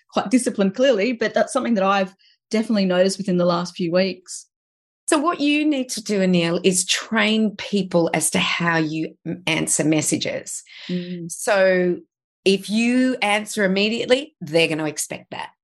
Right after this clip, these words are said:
Speaker 1: Yeah, that's very
Speaker 2: But
Speaker 1: true.
Speaker 2: if you don't answer until the next day, they're gonna expect that. So you have to train them. Do you see what I mean? It's about you training them that you're not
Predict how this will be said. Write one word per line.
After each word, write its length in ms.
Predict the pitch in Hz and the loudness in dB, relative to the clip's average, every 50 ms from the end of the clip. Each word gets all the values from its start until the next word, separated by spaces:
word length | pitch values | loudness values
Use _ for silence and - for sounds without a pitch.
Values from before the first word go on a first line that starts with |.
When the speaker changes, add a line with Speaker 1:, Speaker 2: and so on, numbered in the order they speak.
| _ | _
Speaker 1:
Yeah, 180 | 160 156 156 156 | -14 -12 -12 -12
that's 180 | 156 170 - - - | -12 -16 -18 -8 -6
very 140 | 170 165 160 | -4 -2 -2
Speaker 2:
But 100 | 202 262 | 0 0
Speaker 1:
true. 80 | 277 - | 0 -2
Speaker 2:
if 60 | - 277 | 0 2
you 200 | 302 320 339 339 | 2 2 2 0
don't 220 | 370 359 349 320 - | 0 0 0 0 0
answer 420 | 294 277 285 294 294 294 - 269 254 | -2 0 0 0 -2 -2 -2 0 0
until 280 | 247 233 - 233 226 | 0 -2 -2 -4 0
the 100 | 208 214 | 0 2
next 340 | 208 196 196 196 - - - | 2 2 0 0 -4 -4 -2
day, 600 | 254 262 262 220 175 - - 143 - 262 302 - _ _ _ _ _ _ _ _ _ _ _ - - _ _ _ - | 0 0 2 0 -2 -2 -6 -8 -10 -10 -10 -14 _ _ _ _ _ _ _ _ _ _ _ -20 -20 _ _ _ 2
they're 160 | 262 233 202 | 2 2 4
gonna 200 | 180 202 185 185 | 2 2 2 2
expect 440 | 185 180 - - 180 156 - - _ | 0 -2 -2 -2 -2 -2 -2 -2 _
that. 320 | 247 240 226 - - - - _ _ _ _ - - - - | -2 0 0 -2 -4 -8 -16 _ _ _ _ -20 -20 -18 -10
So 120 | - - | -2 0
you 460 | 233 220 214 220 247 277 294 320 330 320 | 0 0 0 0 0 2 2 2 2 2
have 240 | 320 285 269 262 | 0 -2 -4 -6
to 100 | - 226 | -8 -6
train 460 | - - - 233 214 202 190 190 190 196 | -6 -2 0 2 2 2 2 2 0 0
them. 580 | 220 240 240 233 214 208 196 185 180 180 - _ _ _ _ _ _ _ _ _ _ _ - | 0 0 0 0 0 0 0 -2 -4 -8 -12 _ _ _ _ _ _ _ _ _ _ _ -2
Do 100 | - 196 | 0 0
you 40 | 180 | 0
see 160 | 190 247 226 | 2 0 2
what 100 | 226 214 | 2 2
I 40 | 208 | 2
mean? 320 | 202 202 202 214 247 277 | 2 2 2 2 0 0
It's 220 | 277 226 220 - | 0 -2 -4 -4
about 360 | 190 180 220 208 196 190 190 - | -4 -2 0 2 2 0 -2 -4
you 300 | 202 208 240 262 285 262 | -4 0 0 0 0 0
training 360 | - - 285 262 247 233 226 | 0 -2 0 0 0 0 0
them 180 | 226 226 208 196 | 0 0 0 0
that 120 | 190 185 | 0 0
you're 220 | 190 196 202 208 214 | 0 0 2 2 2
not 300 | 220 220 208 196 - | 0 0 -2 -2 -6